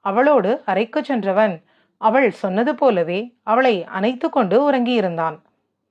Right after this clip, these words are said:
அடுத்த நாள் காலை கிளம்பி நின்றவனை கண்டு வீட்டிலுள்ள அனைவரும் அவர்களை கேள்வியாக பார்க்க, "நாளைக்கு நான் வேலைக்கு போகணும், இப்ப கிளம்பினாதான் சரியா இருக்கும், அதான்,"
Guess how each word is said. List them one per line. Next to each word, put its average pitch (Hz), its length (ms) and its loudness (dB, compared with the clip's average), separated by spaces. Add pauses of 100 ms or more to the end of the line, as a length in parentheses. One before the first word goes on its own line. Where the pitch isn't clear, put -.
(760)
அடுத்த 269 300 2
நாள் 294 260 4 (160)
காலை 214 420 2
கிளம்பி 269 360 2
நின்றவனை 247 520 2
கண்டு 220 320 2 (220)
வீட்டிலுள்ள 285 580 0
அனைவரும் 214 580 2 (120)
அவர்களை 220 460 2 (100)
கேள்வியாக 214 580 0
பார்க்க, 233 600 0 (1600)
"நாளைக்கு 214 440 0
நான் 180 180 0
வேலைக்கு 214 380 2
போகணும், 180 480 0 (120)
இப்ப 170 300 -4
கிளம்பினாதான் 226 680 2
சரியா 196 260 2
இருக்கும், 180 380 0 (180)
அதான்," 196 480 -2